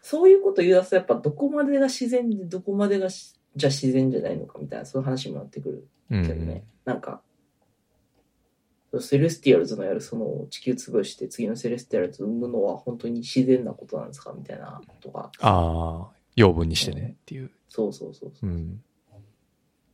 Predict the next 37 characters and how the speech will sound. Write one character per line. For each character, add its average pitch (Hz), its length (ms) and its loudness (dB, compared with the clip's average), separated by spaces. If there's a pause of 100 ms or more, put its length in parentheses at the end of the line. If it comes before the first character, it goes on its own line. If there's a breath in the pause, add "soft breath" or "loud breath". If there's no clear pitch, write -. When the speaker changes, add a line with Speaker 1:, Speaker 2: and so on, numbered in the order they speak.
(320)
Speaker 2:
だ 107 60 0
か 107 60 6
ら 95 80 4
そ 156 120 2
の 165 80 8
辺、 180 380 6
そ - 120 2
れ 190 80 8
を 202 80 8
だ 196 100 8
か 147 60 6
ら 110 60 6
ゴ 117 140 8
ッ - 60 2
ツ 143 140 6
プ 147 140 6
ラ 139 120 8
ン 98 60 2
っ - 20 -2
て - 120 -2
い - 20 4
う 98 60 0
か、 101 80 -4
そ 98 120 0
の、 - 240 -2
も 110 160 0
う - 40 -8
神 143 280 6
の 92 100 6
お - 20 4
ぼ 104 100 8
し 113 140 4
飯 110 160 4
み 104 80 0
た 90 120 2
い 87 60 -2
な 101 340 -2